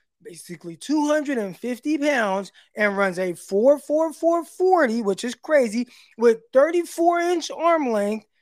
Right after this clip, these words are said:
right? But you go in the fifth round, uh, uh, on a defense where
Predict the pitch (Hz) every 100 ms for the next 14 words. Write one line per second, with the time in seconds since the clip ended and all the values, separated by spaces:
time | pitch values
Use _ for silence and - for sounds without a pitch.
0 | _ 190 208 226 220 _ _ _ - 262
1 | 247 226 - 269 330 294 208 160 - 285
2 | 294 - 185 226 302 359 381 - _ _
3 | 233 240 240 - 240 254 202 180 233 294
4 | - 330 - - _ 220 -